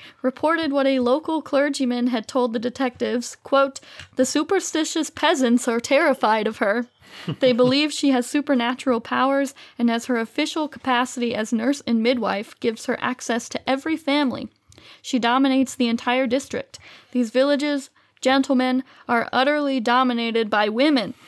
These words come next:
Speaker 1: and the men are all afraid for their lives." End quote.
Speaker 2: Good.
Speaker 1: So, the turning point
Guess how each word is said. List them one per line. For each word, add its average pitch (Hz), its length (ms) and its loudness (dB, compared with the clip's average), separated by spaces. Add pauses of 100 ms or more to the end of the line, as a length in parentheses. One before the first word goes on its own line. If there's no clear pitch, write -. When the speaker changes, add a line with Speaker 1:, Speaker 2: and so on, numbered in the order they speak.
(140)
Speaker 1:
and 233 160 2
the 240 60 2
men 294 220 4
are 254 140 2
all 277 220 6
afraid 254 420 2
for 302 100 -2
their 320 200 0
lives." 311 800 0 (200)
End 220 220 -8
quote. - 220 -12 (1160)
Speaker 2:
Good. 101 220 -20 (100)
Speaker 1:
So, 277 500 -2 (880)
the 269 100 0
turning 277 480 0
point 208 500 -12